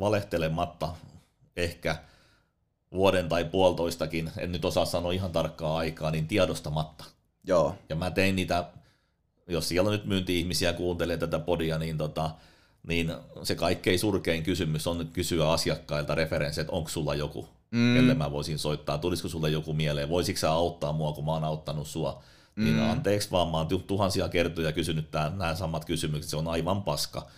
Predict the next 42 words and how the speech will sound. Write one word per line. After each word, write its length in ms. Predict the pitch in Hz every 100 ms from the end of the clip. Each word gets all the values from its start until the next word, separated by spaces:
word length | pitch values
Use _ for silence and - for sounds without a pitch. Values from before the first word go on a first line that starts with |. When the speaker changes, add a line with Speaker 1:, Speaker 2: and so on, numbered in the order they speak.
| - - - _ -
Speaker 1:
Että 220 | 80 80
se 80 | 85
on 100 | 82
parempi 320 | 85 90 85
toki 240 | 85 85
kuin 160 | 80 82
ei 60 |
mitään. 440 | 82 90 85 78 73
Niin, 120 | 76
Speaker 2:
Kyllä. 200 | 113 95 - - -
Speaker 1:
niin 100 | 107
sit 160 | 113 -
mä 80 | 117
aloin 180 | 139 139
tekemään 400 | 170 131 110 104
sitä 120 | 117
tiedostaen 640 | 160 143 107 - 92 92
siinä 320 | 143 139 101
kohtaa, 360 | 92 85 - 82
kun 100 | 104
mä 100 | 110
huomasin, 580 | 123 139 107 90 87 87
että 360 | 85 - 92 - - -
mulla 200 | 151 143
on 80 | 104
kalenterissa 680 | 135 120 104 87 - - -
aina 460 | 139 104 82 82 - - _ _ _ -
keskimäärin 640 | 127 127 95 98 95 90
kymmenestä 520 | 123 113 90 80 -
kahteenkymmeneen 800 | - 98 - 82 78 76 73 73
tapaamista 600 | 82 80 71 65 65 82
per 220 | 80 78
viikko. 360 | 85 82 - - _
Speaker 2:
Mm. 320 | 123 135 147 165 - _ _
Speaker 1:
Ja 60 | 95
mun 160 | 104
kollegat 560 | 104 113 98 85 78 76
oli 160 | 82 85
aina 280 | 87 85
se 140 | 82 85
niin 180 | 87 80
sanotusti 580 | 80 76 78 - 80